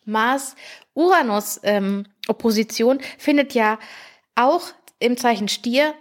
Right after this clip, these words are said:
und Skorpion statt. Also Stier und Skorpion, Stier und Skorpion, Stier und Skorpion. Immer und immer wieder quasi in diesen Tagen, weil Mond die ganzen Aspekte durchgeht, also sogar nicht nur zu Skorpion, sondern natürlich auch zu Wassermann.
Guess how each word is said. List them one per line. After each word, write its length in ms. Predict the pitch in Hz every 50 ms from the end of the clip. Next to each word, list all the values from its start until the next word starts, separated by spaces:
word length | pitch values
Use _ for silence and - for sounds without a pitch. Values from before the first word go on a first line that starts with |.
| _ _
und 280 | - 233 240 240 240 - -
Skorpion 560 | - - - 240 226 - - 214 208 208 214
statt. 280 | - - - 90 - -
Also 200 | - 196 196 196
Stier 380 | 196 - - - 269 294 330 320
und 100 | 285 285
Skorpion, 540 | 277 - 294 277 269 - 233 196 180 175 180
Stier 400 | - - - 247 277 294 294 285
und 120 | 254 262 262
Skorpion, 500 | - 277 262 262 254 214 180 170 170 185
Stier 400 | - - - 247 269 302 294 -
und 120 | 262 262
Skorpion. 520 | 262 - 277 254 262 - 233 196 180 175 175 - - - - - - _
Immer 320 | - 277 285 302 302 -
und 180 | 220 226 226 -
immer 300 | 247 240 254 254 247 220
wieder 380 | 240 254 220 208 202 233 277 277 - - - - _ -
quasi 680 | - - 190 202 214 226 226 233 254 269 277 - - _ _ _ _ _ _ _
in 200 | - 240 277 294
diesen 260 | 277 269 247 247 233
Tagen, 540 | 233 - - 220 208 214 226 269 294 330 339 - _
weil 380 | - 233 226 226 220 220 220 214 - -
Mond 680 | 202 214 214 220 226 240 269 320 349 - - - _ -
die 80 | 269
ganzen 340 | 262 254 254 254 254 254 254
Aspekte 640 | 220 240 233 - - 226 233 233 - - 262 247 233 - -
durchgeht, 720 | 202 226 240 285 294 285 - - 254 254 285 311 - - - _ _ _ _ _
also 260 | 220 226 214 220 202 - - _ _ _ _
sogar 260 | 220 214 240 233 240
nicht 180 | 240 269 277 277
nur 100 | 320 294
zu 120 | - 285
Skorpion, 460 | 262 - - 233 202 - 233 247 262
sondern 180 | 240 226 220 214
natürlich 500 | 208 202 - - 285 269 269 262 - -
auch 160 | 214 226 226
zu 220 | - - 269 240 208
Wassermann. 580 | 220 247 247 - 226 190 180 180 185 220 269